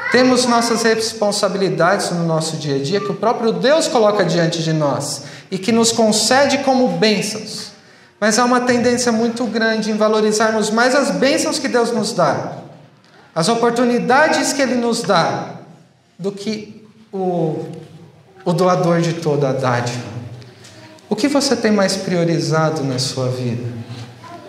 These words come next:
Você pode dizer que tem dado prioridade a Deus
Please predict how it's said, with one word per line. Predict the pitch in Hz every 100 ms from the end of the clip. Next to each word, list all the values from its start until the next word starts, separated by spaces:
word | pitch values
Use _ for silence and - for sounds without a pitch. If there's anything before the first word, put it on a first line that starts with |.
| - 190
Você | 220
pode | 208 226 226 208
dizer | 185 170 151 180 208 185 113 - - - - - - -
que | 156
tem | 147 160 175 175 127 - - - - - - - - -
dado | 143 156 160 147 -
prioridade | 185 214 208 151 127 123 156 175 - 113 - - - - - - - - - - - - - - - -
a | 135
Deus | 123 143 185 175 185 175 - -